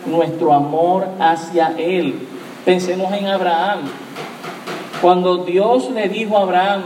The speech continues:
"Ve y sacrifica a tu hijo", ¿qué hizo Abraham? Dudó,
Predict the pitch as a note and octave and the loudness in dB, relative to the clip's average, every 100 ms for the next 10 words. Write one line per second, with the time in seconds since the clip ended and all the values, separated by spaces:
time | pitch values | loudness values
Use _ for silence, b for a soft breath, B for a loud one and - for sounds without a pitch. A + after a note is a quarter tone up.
0 | D#3+ F3+ A#3 C4 B3+ A#3+ - G#3 F#3+ A#3+ | -4 0 0 0 0 0 0 -6 -4 -4
1 | B3 B3 A#3+ G#3+ C4 C4 G#3+ F3 - - | 2 2 2 2 4 4 2 -2 -4 -10
2 | - - - - - - - - - - | -14 -16 -16 -16 -16 -16 -16 -16 -16 -16
3 | - - - - - - - - - F#3 | -16 -16 -16 -14 -14 -14 -14 -4 2 4
4 | G3 G#3 G3+ G3 F#3+ C#3+ B2+ - - - | 4 2 4 4 2 0 -2 -8 -12 -16
5 | - - - - - - - D3 D3 E3 | -16 -16 -18 -18 -18 -18 -8 2 4 6
6 | C4 F3+ | 4 2